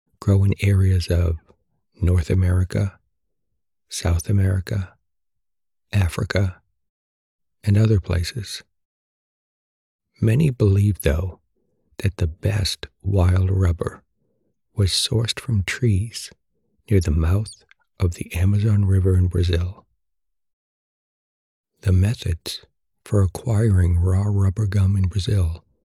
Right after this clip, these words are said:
didn't really change much for five hundred years. The natives used canoes on watercourses to reach the trees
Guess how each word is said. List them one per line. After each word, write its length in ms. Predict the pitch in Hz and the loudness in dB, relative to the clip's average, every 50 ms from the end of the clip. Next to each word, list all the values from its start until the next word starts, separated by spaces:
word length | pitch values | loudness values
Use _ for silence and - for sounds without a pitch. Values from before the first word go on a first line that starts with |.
| _ _ _ _ _ _ _ _ _ _ _ _ _ | _ _ _ _ _ _ _ _ _ _ _ _ _
didn't 200 | - - - 160 | -8 -4 -2 0
really 280 | 156 156 143 135 117 90 | 0 0 0 0 -2 -2
change 440 | - - - 104 107 113 120 - - | -2 -2 -2 0 0 0 0 0 -2
much 280 | 73 78 - - - | -2 -2 -2 -4 -8
for 180 | - - - - | -10 -10 -8 -8
five 400 | 82 - - - 98 110 110 101 | -8 -8 -6 -6 -4 -4 -4 -4
hundred 320 | - 107 107 101 95 92 | -2 -2 0 0 0 -2
years. 580 | - 107 107 98 87 82 98 - - - - - - _ _ _ _ _ _ _ _ _ _ _ _ _ _ _ _ _ _ _ _ _ _ _ _ _ _ _ _ _ _ _ | -2 -2 0 0 0 -2 -2 -6 -8 -10 -10 -12 -14 _ _ _ _ _ _ _ _ _ _ _ _ _ _ _ _ _ _ _ _ _ _ _ _ _ _ _ _ _ _ _
The 100 | - 113 | 0 2
natives 720 | 110 110 110 113 117 - - 78 76 - - - - - - _ _ _ _ _ _ _ | 2 2 2 2 2 2 0 0 0 -2 -8 -10 -10 -10 -12 _ _ _ _ _ _ _
used 380 | - 104 101 92 - - - | 0 2 2 2 0 -4 -8
canoes 520 | - - 107 104 101 101 110 120 113 - - - | -6 -4 0 2 2 2 2 2 0 -2 -4 -2
on 220 | 107 101 98 95 | 0 2 2 2
watercourses 1040 | 90 98 98 101 98 95 90 - - - 95 87 82 - - - _ - - - - _ _ _ _ _ _ _ _ _ _ _ _ - | 2 2 0 0 0 -2 -2 -4 -4 -4 -4 -2 -4 -6 -8 -10 _ -6 -6 -6 -8 _ _ _ _ _ _ _ _ _ _ _ _ -2
to 100 | 110 104 | 2 4
reach 280 | 95 90 90 - - | 4 4 2 0 -4
the 100 | - 131 | -6 -6
trees 500 | - - - - 120 101 92 90 87 - | -8 -6 -4 -2 0 0 0 0 -2 -6